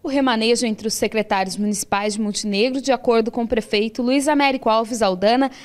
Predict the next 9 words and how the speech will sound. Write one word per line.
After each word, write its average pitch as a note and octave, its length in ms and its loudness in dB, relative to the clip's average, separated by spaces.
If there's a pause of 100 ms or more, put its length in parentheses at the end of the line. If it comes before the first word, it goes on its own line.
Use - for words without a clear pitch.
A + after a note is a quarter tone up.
(120)
segue A3 340 0
uma A#3 220 0
linha A#3 300 0
de A3+ 100 -4
governo A3+ 580 0
estipulada C#4 800 0
pela A#3+ 260 0
atual A#3 360 2
gestão. G3+ 500 -2